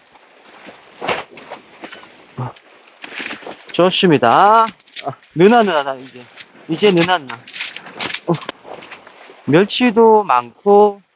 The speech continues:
멸치는 거의 물반, 멸치 반이에요, 요즘.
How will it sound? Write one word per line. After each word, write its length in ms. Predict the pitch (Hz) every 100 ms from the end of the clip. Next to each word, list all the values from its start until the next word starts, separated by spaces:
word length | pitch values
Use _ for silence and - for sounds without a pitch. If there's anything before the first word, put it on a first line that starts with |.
| _ _ _ _ _ _ _ _ _ _ _ -
멸치는 520 | 139 175 214 269 254
거의 640 | 190 180 202 202 180 151 131 117
물반, 420 | 156 160 226 202
멸치 300 | 160 190 -
반이에요, 540 | 160 175 196 147 160
요즘. 400 | 139 120 123 110